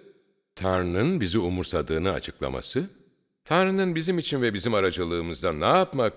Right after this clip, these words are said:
istediğini ve yaşamın kendisini açıklaması ve Tanrı'nın sadece bizim hayatımız için değil,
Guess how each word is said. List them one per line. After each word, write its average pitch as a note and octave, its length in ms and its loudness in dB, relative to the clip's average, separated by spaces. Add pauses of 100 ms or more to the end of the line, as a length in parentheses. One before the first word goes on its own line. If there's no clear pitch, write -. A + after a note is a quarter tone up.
istediğini D#2+ 800 -4 (340)
ve A2 80 4
yaşamın G#2+ 520 0
kendisini E2+ 640 -2
açıklaması D2+ 720 -4 (640)
ve A2 540 4
Tanrı'nın F#2+ 440 0
sadece E2+ 680 0 (340)
bizim G2 500 -2
hayatımız F2+ 680 0
için G2+ 360 -4
değil, G2 340 0